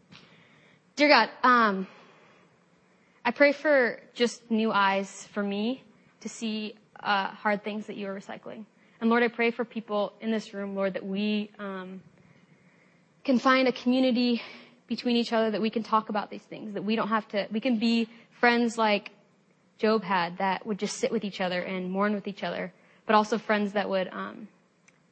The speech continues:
engage in the Lord. God, I pray for just strong things that we can stand on in the midst of these craziness and questions. And Lord, that we can continue to build that foundation as we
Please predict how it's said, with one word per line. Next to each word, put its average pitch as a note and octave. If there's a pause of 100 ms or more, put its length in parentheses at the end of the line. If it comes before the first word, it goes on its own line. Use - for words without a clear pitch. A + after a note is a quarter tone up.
(200)
engage G3+
in G3+
the F#3
Lord. F#3 (500)
God, A#3+
I A#3+
pray B3
for B3+
just A3
strong A3+
things A3
that -
we G3
can G3+
stand F#3
on E3 (400)
in G#3
the G3+
midst G3
of G3+
these F#3+
craziness G3
and G3
questions. F#3+ (520)
And A3
Lord, G#3+
that G3+
we A3
can A#3+
continue A3
to G#3+
build G3
that F#3+
foundation F#3
as G3
we G3